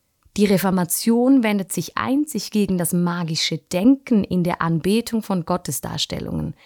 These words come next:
sagt der Theologe Matthias Krieg, ehemaliger Leiter der Stabsstelle Theologie der Zürcher Landeskirche in einem Interview dazu.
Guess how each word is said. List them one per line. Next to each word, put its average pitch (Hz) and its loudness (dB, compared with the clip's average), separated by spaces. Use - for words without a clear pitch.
sagt - 0
der 165 -2
Theologe 175 0
Matthias 160 -4
Krieg, 214 -2
ehemaliger 190 4
Leiter 170 -4
der 165 -2
Stabsstelle 180 -4
Theologie 170 -4
der 185 2
Zürcher 175 -4
Landeskirche 175 -4
in - -2
einem 165 -2
Interview - -4
dazu. - -12